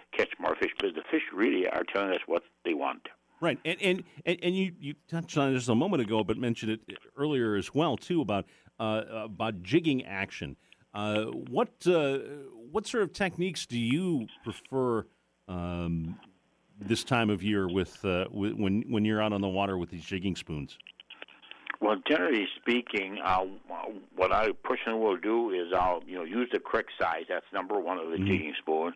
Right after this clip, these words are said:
Speaker 1: and what you feel is the, you know, right, uh, vibration factor and color. And then, as I mentioned, controlling the drop speed, uh, and then, uh, use, uh, a different number of jigging actions.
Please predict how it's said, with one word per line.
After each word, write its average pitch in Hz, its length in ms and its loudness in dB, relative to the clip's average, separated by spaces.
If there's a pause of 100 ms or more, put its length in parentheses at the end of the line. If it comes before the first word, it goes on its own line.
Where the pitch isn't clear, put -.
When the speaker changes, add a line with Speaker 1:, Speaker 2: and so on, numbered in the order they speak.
(260)
Speaker 1:
and 87 120 2
what 95 200 2
you 101 160 -4
feel 101 180 4
is 87 160 0
the, 87 140 -2 (180)
you 87 140 0
know, 78 100 0
right, 92 260 2 (160)
uh, 73 200 0
vibration 92 640 0
factor 92 400 0
and 73 140 -10
color. 90 400 0 (500)
And 87 140 -4
then, 90 120 -2
as 87 380 0
I 87 100 6
mentioned, 87 520 -4
controlling 92 460 -2
the 73 100 -8
drop 92 420 2
speed, 80 340 -10 (400)
uh, 85 200 2 (140)
and 90 360 0
then, 104 300 0
uh, 85 220 -2 (200)
use, 113 220 -2 (100)
uh, 85 260 2 (200)
a 85 60 -6 (100)
different 107 300 2
number 95 300 4
of 76 100 0 (140)
jigging 90 340 -4 (120)
actions. 78 560 0